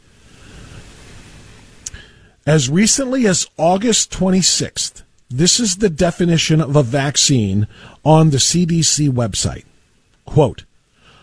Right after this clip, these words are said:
"A product that stimulates a person's immune system to produce immunity to a specific disease." The key words there were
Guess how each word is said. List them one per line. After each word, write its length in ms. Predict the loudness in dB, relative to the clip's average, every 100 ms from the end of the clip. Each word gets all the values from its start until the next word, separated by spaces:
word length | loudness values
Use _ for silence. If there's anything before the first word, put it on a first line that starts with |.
| -12
"A 120 | -8 -4
product 560 | -4 0 0 0 -4
that 180 | -6 -2
stimulates 680 | -2 0 0 0 2 0 0
a 40 |
person's 600 | -4 -2 0 2 2 0
immune 460 | 2 4 6 6 4
system 480 | 2 0 0 -2 -4
to 180 | -4 -2
produce 640 | 0 0 2 4 4 0
immunity 760 | 2 2 4 4 2 -2 -8 -16 _ _ _ _ _ _
to 180 | 0 2
a 40 |
specific 720 | 0 -2 -4 0 0 -2 -6
disease." 720 | 0 0 2 2 0 -10 -12 -14 _ -20 -20 -20 -20 -20 -20 -20 -20 -20 -20 -20 _ _ _ _
The 100 | -8
key 240 | -2 2 2
words 400 | 4 2 0 -4
there 260 | -4 -4
were 360 | -2 -2 -2